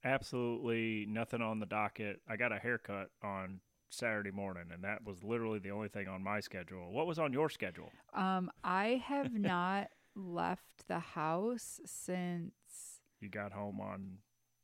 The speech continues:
Speaker 2: Wednesday?
Speaker 1: Maybe.
Speaker 2: No, I went to the grocery store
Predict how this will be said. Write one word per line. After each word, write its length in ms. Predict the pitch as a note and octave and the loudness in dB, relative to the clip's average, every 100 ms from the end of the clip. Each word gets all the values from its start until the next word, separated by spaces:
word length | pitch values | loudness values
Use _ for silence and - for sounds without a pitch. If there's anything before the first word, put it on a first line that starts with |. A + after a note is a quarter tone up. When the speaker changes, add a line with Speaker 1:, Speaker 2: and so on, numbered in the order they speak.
| _ _ | _ _
Speaker 2:
Wednesday? 880 | - D#3 F3 G3+ A3+ - E4 F4 F#4+ G#4+ _ _ _ _ _ _ _ _ _ _ _ _ _ _ _ _ _ _ _ _ _ - | -10 -6 -2 -2 -2 -4 -4 -4 -6 -14 _ _ _ _ _ _ _ _ _ _ _ _ _ _ _ _ _ _ _ _ _ -14
Speaker 1:
Maybe. 240 | F#2 - | -6 2
Speaker 2:
No, 100 | G#3 | 6
I 120 | G#3 | 8
went 180 | A3+ A#3+ | 6 4
to 100 | D4 | 2
the 100 | C4+ | 4
grocery 380 | G#3 F#3 - F#3 | 4 2 2 -4
store 420 | - - - F3 | -2 -4 -4 -6